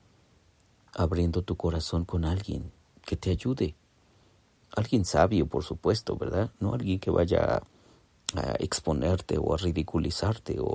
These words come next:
a platicarle tu secreto a alguien o a algunas otras personas. No, no, no, no. Hay que ser muy, muy cuidadoso y muy sabio con eso, pero principalmente, principalmente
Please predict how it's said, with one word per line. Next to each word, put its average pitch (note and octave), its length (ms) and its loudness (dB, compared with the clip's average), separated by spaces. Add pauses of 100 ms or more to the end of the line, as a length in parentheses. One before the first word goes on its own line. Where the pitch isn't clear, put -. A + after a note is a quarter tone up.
a - 280 -6 (180)
platicarle G#2+ 720 2 (720)
tu F2+ 100 -4
secreto F2 600 2
a F2 120 0
alguien - 340 0 (120)
o - 180 0
a - 40 -2
algunas G2+ 440 2
otras - 240 -4
personas. C#3 540 -4
No, D3 120 -2
no, C3+ 140 2
no, A#2 120 2
no. G#2+ 140 -2 (480)
Hay F#2 120 0
que - 120 0
ser F2+ 200 0
muy, E2+ 280 2 (240)
muy E2 100 -2
cuidadoso E2 600 2
y E2 40 0
muy D2+ 160 0
sabio D2+ 300 0
con D2+ 180 -2
eso, - 200 -6
pero D2+ 240 0 (1400)
principalmente, A2+ 840 -2 (840)
principalmente D#2 960 -4